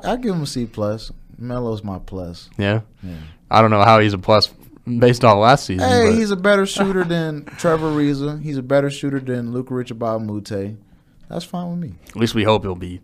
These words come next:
Speaker 2: So another guy Melo, <laughs>
Speaker 1: <laughs>
Speaker 2: another guy Melo played with last season, uh, Paul George. He re-signed with Oklahoma City, so he's gonna be sticking on Oklahoma City. Big move coming out of that.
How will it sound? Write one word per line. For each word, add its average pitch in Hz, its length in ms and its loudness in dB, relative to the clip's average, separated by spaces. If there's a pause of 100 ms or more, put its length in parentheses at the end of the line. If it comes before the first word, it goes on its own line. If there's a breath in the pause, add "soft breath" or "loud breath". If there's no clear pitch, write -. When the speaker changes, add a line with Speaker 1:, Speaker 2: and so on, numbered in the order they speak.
(120)
Speaker 2:
So - 160 2
another 156 240 6
guy 139 160 8
Melo, 123 220 6
<laughs> 214 300 6
Speaker 1:
<laughs> - 40 -12
Speaker 2:
another 165 320 6
guy 151 160 8
Melo 143 300 8
played 131 260 6
with 123 160 2
last 117 320 2
season, 117 400 0
uh, 101 200 6
Paul 120 220 6
George. 117 480 4 (200 loud breath)
He 165 120 8
re-signed 135 460 6
with 120 100 0
Oklahoma 113 440 4
City, 127 240 0
so 113 100 -2
he's 110 160 2
gonna 113 140 2
be 107 100 0
sticking 110 300 0
on 107 120 4
Oklahoma 107 440 2
City. 113 260 0
Big 104 320 2
move 117 280 2
coming 113 220 2
out 107 120 2
of 101 60 -4
that. 110 280 4